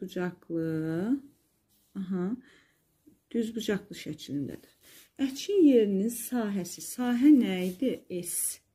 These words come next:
Sahəni necə tapırdıq? Sahəni tapmaq üçün biz bilirik ki, enini uzunluğa vururuq düz bucaqlının sahəsini.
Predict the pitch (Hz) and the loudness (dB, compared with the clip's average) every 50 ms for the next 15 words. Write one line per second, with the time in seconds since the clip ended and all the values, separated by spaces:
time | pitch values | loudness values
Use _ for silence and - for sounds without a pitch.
0 | _ _ _ _ _ _ _ _ _ _ - - - 262 254 254 262 262 269 330 | _ _ _ _ _ _ _ _ _ _ -12 -4 0 0 4 4 6 6 6 8
1 | 359 311 247 220 - - 302 302 - 208 185 - - 165 156 160 - - - - | 8 6 4 4 4 0 0 0 -2 -10 -10 -6 -6 -8 -8 -8 -12 -14 -14 -12
2 | - 240 233 233 240 240 269 277 277 - 214 202 - 233 233 220 196 - - 185 | -10 -8 -4 0 2 2 2 2 0 -2 -8 -6 -4 -4 -4 -4 -6 -8 -10 -12
3 | 180 - 214 202 196 - _ 180 180 170 165 160 160 - - 294 302 - - - | -8 -6 -6 -8 -8 -8 _ -6 -4 -4 -4 -6 -8 -10 -12 -12 -14 -14 -20 -20
4 | - _ _ _ - 220 226 220 214 196 185 175 160 - - - - 202 190 - | -20 _ _ _ -2 0 2 2 2 2 2 0 -2 -4 -6 -6 -8 -8 -8 -6
5 | - 175 165 160 160 185 233 254 262 262 208 190 170 170 156 - _ - 170 165 | -6 -6 -4 -4 -2 -2 -2 0 0 0 0 0 -4 -4 -10 -12 _ -12 -10 -10
6 | 170 165 165 - 170 165 - - 175 190 190 - 180 165 156 151 156 - - - | -10 -10 -8 -8 -8 -8 -8 -10 -10 -10 -8 -6 -6 -6 -6 -6 -8 -10 -12 -12
7 | - | -14